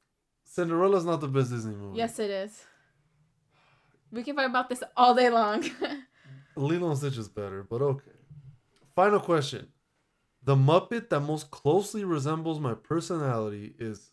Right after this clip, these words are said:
Speaker 1: Kermit, <laughs> Miss Piggy, Pepe the Prawn. Who the
Speaker 2: Who's
Speaker 1: heck?
Speaker 2: that?
Speaker 1: I don't know. Fozzie Bear. That's
Speaker 2: Oh,
Speaker 1: the guy
Speaker 2: is
Speaker 1: with
Speaker 2: Pepe
Speaker 1: the jokes.
Speaker 2: the, the,
Speaker 1: Is he the, is
Speaker 2: the
Speaker 1: he a
Speaker 2: cook?
Speaker 1: cook? Oh, I don't know.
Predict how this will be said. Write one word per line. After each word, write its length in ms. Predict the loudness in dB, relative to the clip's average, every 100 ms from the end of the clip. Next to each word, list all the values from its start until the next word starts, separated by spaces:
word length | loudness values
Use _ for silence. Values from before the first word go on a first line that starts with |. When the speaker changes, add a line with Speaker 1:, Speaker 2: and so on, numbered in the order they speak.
| _
Speaker 1:
Kermit, 480 | -2 0 2 2 0 -4 -20
<laughs> 240 | -20 -14 -4
Miss 360 | 2 4 4
Piggy, 800 | -2 -6 0 2 2 -2 -6 -6 _ _ _ _ -2
Pepe 460 | 2 2 4 2
the 180 | 4 0
Prawn. 580 | -2 -4 2 4 2 2
Who 60 | 0
the 60 |
Speaker 2:
Who's 80 | 2
Speaker 1:
heck? 80 | 0
Speaker 2:
that? 500 | 0 -2 -4 -6 -8 -12
Speaker 1:
I 40 |
don't 120 | -10 -6
know. 240 | -6 -8 -2
Fozzie 380 | 2 2 0 -2
Bear. 180 | 0 2
That's 120 | 4
Speaker 2:
Oh, 80 | 4
Speaker 1:
the 60 |
guy 40 | 2
Speaker 2:
is 60 |
Speaker 1:
with 100 | 0 -2 -2
Speaker 2:
Pepe 120 | -2
Speaker 1:
the 40 | -2
jokes. 200 | -4 -6 _ _ -16
Speaker 2:
the, 60 | -12 -10 -8 -10 -12 -12 -16 -18 _ _ _ _ -10
the, 60 |
Speaker 1:
Is 80 | -6
he 60 | -4
the, 220 | -4 -4 _
is 80 | -8
Speaker 2:
the 60 | -6
Speaker 1:
he 60 | -4
a 40 |
Speaker 2:
cook? 340 | 0 0 0 -6
Speaker 1:
cook? 60 | _ _ _ _ _ _ _ _ -14
Oh, 100 | -10
I 120 | -8
don't 180 | -10 -12
know. 200 | -12 -12